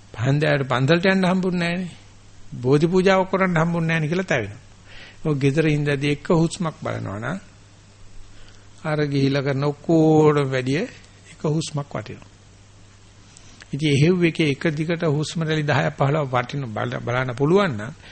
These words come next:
ඇත්තට මේක උත්තරී මනුස්ස ධර්මයක්. මනුස්සකමට එහා ගිය තැන. ප්‍රශ්න තියෙන්නේ බැරිකමවත් නෙවෙයි. අපි මේ විදිහට නෙවෙයි කල්පනා කරන්නේ.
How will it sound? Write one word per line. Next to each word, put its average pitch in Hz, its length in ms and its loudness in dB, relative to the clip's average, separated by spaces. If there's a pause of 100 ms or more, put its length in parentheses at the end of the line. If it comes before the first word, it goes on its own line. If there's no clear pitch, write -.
(300)
ඇත්තට 151 500 -2
මේක 156 240 0
උත්තරී 180 440 0
මනුස්ස 143 280 -4
ධර්මයක්. - 400 -10 (500)
මනුස්සකමට 165 640 0
එහා 165 320 2
ගිය 151 180 0
තැන. 135 220 -6 (1200)
ප්‍රශ්න 135 320 -2
තියෙන්නේ 170 240 0
බැරිකමවත් 151 640 0
නෙවෙයි. 175 320 -2 (300)
අපි 160 200 -4
මේ 147 200 2
විදිහට 156 320 -4
නෙවෙයි 139 380 2
කල්පනා 135 500 -2
කරන්නේ. 208 500 -2